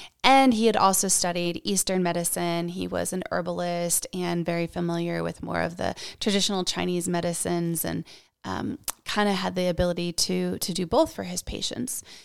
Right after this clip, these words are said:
And so sometimes, you know, if a patient would come to him and they would, you know, have the ailment, let's say heartburn, for some people he would recommend Prilosec, or he would give them a prescription medicine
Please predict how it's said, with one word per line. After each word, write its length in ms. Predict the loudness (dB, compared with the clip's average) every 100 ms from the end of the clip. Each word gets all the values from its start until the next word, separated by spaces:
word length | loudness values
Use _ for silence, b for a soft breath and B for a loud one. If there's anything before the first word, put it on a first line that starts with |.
| B B 2
And 500 | 4 6 6 4 2
so 160 | 2 4
sometimes, 840 | 6 6 4 4 2 4 4 4
you 60 | 2
know, 120 | 2
if 80 | 0
a 60 |
patient 400 | -2 -2 -2 -2
would 100 | -6
come 220 | -6 -4 -4
to 140 | -4
him 320 | -4 -4 -2
and 100 | -2
they 140 | -2 -2
would, 180 | -2 -4 B B -10
you 140 | -6
know, 260 | -4 -4 -4 -6 -6
have 340 | -2 -2 0
the 180 | -2 0
ailment, 520 | 0 2 2 0 -4 -8
let's 260 | -10 -4 -2
say 160 | -2
heartburn, 580 | 0 0 0 0 -2 -2
for 140 | -2
some 280 | 0 2 0
people 340 | -2 -4 0 0
he 200 | -2 0
would 340 | 2 2 4
recommend 520 | 2 4 0 2 2
Prilosec, 680 | 2 2 2 0 0 0 -2
or 60 | -6
he 160 | -4
would 140 | -4 0
give 140 | 0
them 160 | 0 -2
a 60 |
prescription 580 | 0 0 0 0 -2 0
medicine 640 | 0 0 0 -2 -6 -8